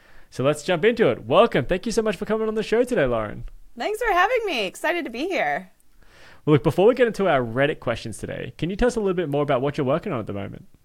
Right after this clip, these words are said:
Speaker 2: Yeah. So, um, thanks for the lovely intro with Multitudes. And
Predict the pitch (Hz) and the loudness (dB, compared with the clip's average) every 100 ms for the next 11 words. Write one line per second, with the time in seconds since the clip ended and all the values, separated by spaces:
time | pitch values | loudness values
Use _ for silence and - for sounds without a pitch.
0 | - - - 175 175 185 185 175 180 254 | -20 -20 -10 -4 0 0 0 -2 -2 2
1 | 233 233 226 - - - 233 226 254 233 | 4 4 0 -12 -8 2 4 4 2 0
2 | 294 285 247 240 240 254 233 196 - 190 | 0 0 4 4 4 0 -2 -2 -4 -4
3 | 185 180 165 170 190 180 165 160 190 196 | -4 -6 -10 -10 -12 -8 -8 -4 -4 -4